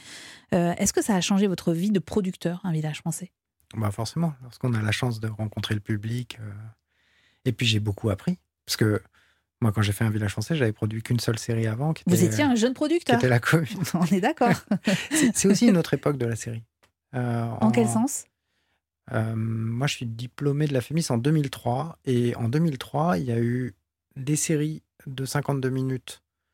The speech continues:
Speaker 2: en France, c'est P J, Avocat Associé, c'est les séries du vendredi. Et puis, il y a eu Clara Scheller. Et puis, c'est tout. Et arrive, euh,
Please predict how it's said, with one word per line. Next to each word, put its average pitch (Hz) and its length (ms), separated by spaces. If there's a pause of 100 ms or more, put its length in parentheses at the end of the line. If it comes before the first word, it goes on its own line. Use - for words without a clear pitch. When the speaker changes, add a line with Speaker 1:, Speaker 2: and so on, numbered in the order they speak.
(220)
Speaker 2:
en 117 100
France, 165 440
c'est 120 100
P 127 180
J, 135 240
Avocat 110 300
Associé, 113 360
c'est 147 140
les 113 60
séries 117 240
du 107 80
vendredi. 107 440 (1400)
Et 120 80
puis, - 240
il 131 60
y 117 40
a 113 40
eu 107 180
Clara 147 260
Scheller. 92 400 (560)
Et 113 80
puis, 151 140
c'est 110 160
tout. - 100 (1400)
Et 104 800 (160)
arrive, 113 580
euh, 113 320